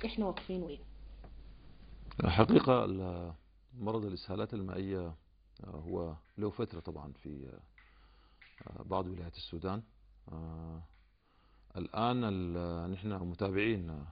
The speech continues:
Speaker 2: موضوع ال-، هذا المرض في ولايات السودان المختلفة، آه، واقفين ميدانيًا على الأوضاع.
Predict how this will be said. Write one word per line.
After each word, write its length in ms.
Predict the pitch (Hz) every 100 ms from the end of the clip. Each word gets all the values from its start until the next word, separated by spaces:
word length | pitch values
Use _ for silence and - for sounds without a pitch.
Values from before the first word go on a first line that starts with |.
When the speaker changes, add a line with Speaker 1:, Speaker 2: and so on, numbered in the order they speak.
| -
Speaker 2:
موضوع 460 | 80 80 80 87 -
ال-، 560 | 76 76 71 69 76 87
هذا 160 | 87
المرض 320 | 82 87 82 - 80 69 65 -
في 60 |
ولايات 340 | 80 80 87 87
السودان 360 | - 80 82
المختلفة، 680 | 80 85 78 - 85 80 - - - - - - - - -
آه، 320 | - - - 101
واقفين 400 | 104 - 104 98
ميدانيًا 500 | 90 87 90 90 82
على 180 | - 78
الأوضاع. 640 | 78 82 90 87 92 90